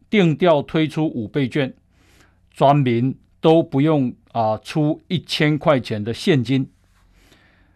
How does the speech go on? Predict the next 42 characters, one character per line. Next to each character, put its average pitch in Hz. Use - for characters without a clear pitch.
那 165
这 -
个 151
是 151
确 151
定 131
了 110
哈。 120
另 240
外 247
呢， 165
也 120
会 175
多 170
照 165
顾 147
小 107
商 151
家 143
跟 143
小 107
摊 143
商。 139
那 175
么 151
行 156
政 196
院 185
官 175
员 127
说， 151
也 131
会 185
提 135
出 170
数 208
位 175
加 156
码 120
的 110
策 135
略 127